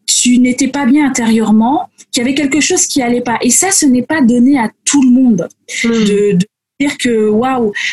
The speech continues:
Speaker 1: Parce que généralement, quand tu, quand tu crées une entreprise, au bout de quatre mois, bon, tu ressens un peu de fatigue, mais tu es toujours dans l'engouement des
Speaker 2: Ouais,
Speaker 1: choses.
Speaker 2: tout à fait.
Speaker 1: Toi, tu, au bout de quatre mois, tu t'es dit que waouh, là, il y a un problème.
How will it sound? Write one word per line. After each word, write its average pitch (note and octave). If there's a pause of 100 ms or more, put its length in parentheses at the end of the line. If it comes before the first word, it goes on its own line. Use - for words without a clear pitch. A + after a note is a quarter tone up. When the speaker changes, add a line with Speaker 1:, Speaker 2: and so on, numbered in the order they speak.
Speaker 1:
Parce A#3
que C#4+
généralement, D4
quand D#4+
tu, B3+
quand C4+
tu C4
crées C#4
une B3
entreprise, A3+ (300)
au A3
bout A3+
de A3+
quatre A3+
mois, C#4
bon, A#3
tu A3+
ressens G#3+
un G3+
peu A3
de -
fatigue, A3+
mais C4
tu C4+
es C#4
toujours F#4
dans C4+
l'engouement C#4+ (260)
des G#3
Speaker 2:
Ouais, A#3+
Speaker 1:
choses. A3+ (360)
Speaker 2:
tout C4
à B3
fait. A#3+
Speaker 1:
Toi, F#4+
tu, D#4+ (520)
au B3+
bout C#4+
de C#4+
quatre C#4
mois, C#4 (340)
tu B3+
t'es C4+
dit E4+
que D#4
waouh, C4 (320)
là, C#4
il D4
y C#4+
a C4+
un B3
problème. G#3